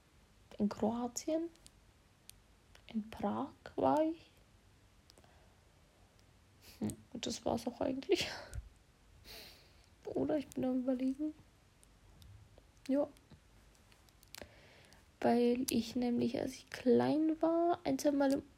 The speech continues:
Urlaub war, beziehungsweise ich war mal in Österreich. Ich glaub in Wien oder Salzburg. Aber ich kann mich nicht erinnern, weil ich so klein war. Und dann, wenn man sich mal dran erinnern kann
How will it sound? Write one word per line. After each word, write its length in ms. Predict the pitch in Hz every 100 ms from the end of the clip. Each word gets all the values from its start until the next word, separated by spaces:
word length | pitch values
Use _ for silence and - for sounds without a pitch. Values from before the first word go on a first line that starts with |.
| _ -
Urlaub 360 | 294 320 330 - -
war, 400 | 302 302 311 311
beziehungsweise 500 | - 262 247 262 240
ich 100 | 233
war 80 | 233
mal 160 | 226 220
in 100 | -
Österreich. 720 | 254 - 359 370 392 - - - _ _ - - - - - - - - -
Ich 80 | -
glaub 180 | 240 240
in 160 | 233 226
Wien 280 | 240 320 359 - _ _ -
oder 200 | 233 226
Salzburg. 600 | 247 240 - 370 359 - - - - - -
Aber 100 | 226
ich 120 | 220
kann 140 | - 254
mich 100 | 240
nicht 160 | 233
erinnern, 340 | 226 247 285 226
weil 120 | 208
ich 100 | 208
so 80 | -
klein 400 | - 240 254 233
war. 180 | - - - - - - - - - - _
Und 240 | 240 214
dann, 340 | 233 240 262 240
wenn 140 | 226
man 160 | 226 214
sich 160 | 226
mal 140 | 226 220
dran 260 | 226 214
erinnern 460 | 214 214 254 311 311
kann 560 | - 285 294 311 349